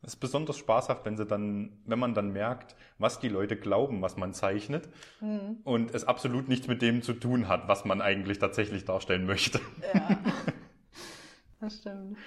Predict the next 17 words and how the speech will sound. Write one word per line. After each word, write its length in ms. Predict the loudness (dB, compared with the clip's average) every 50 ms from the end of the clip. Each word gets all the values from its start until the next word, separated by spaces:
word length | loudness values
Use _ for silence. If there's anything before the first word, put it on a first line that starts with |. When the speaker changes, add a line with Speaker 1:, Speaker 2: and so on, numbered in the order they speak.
| -18 -20 -20 _ _ _ _ _ _ _ _ _ _ _ _ _ _ _ _ _ _ _ _ _ _ _ _ _
Speaker 2:
Uns 220 | 0 2 2 2 2
ist 80 | 4
ja 80 | 4 6 6
jetzt 180 | 6 4 2
aufgefallen, 560 | 0 0 0 0 -2 0 2 4 4 4 4
dass 200 | 2 0 -2 -2
wir 340 | 0 0 2 2 2 0 -2 -4 -10 -8
einige 380 | -4 -2 0 2 2 0 0 -2
Spiele 320 | -4 -6 -6 -4 -2 -2
haben, 260 | -2 0 0 0 0 0
die 100 | 0 -2
mit, 380 | -2 -4 -6 -8 -12 -20 -20 _ _
äh, 220 | -6 -4 -2 -4 -4
Punkt 340 | 0 2 4 6 6 4
I 160 | 4 0 -2 -2
O 300 | 0 2 4 6 8 6 6 4 4
enden. 800 | 4 6 8 8 8 8 6 4 4 2 2 0 0 -2 -6